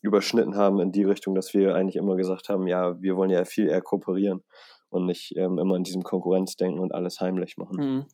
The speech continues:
Speaker 2: Ja, ich, ich glaube auch, dass, dass das vor allem unser Kritikpunkt war an,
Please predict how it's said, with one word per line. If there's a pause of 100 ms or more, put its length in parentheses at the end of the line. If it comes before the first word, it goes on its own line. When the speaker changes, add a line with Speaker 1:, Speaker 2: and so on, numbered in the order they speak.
(840)
Speaker 2:
Ja,
ich,
ich
glaube
auch,
dass,
dass
das
vor
allem
unser
Kritikpunkt
war
an,